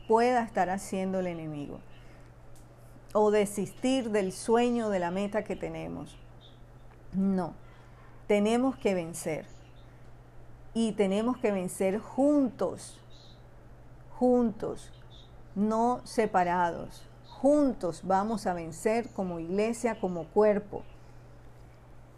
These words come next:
Gloria al Señor. ¿Ya estamos viendo la diapositiva?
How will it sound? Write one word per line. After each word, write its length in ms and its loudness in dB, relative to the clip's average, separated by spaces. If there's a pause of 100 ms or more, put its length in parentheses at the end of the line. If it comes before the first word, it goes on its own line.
(520)
Gloria 420 2
al 120 0
Señor. 520 -8 (160)
¿Ya 280 6
estamos 420 0
viendo 500 -2 (300)
la 80 -2
diapositiva? 760 -2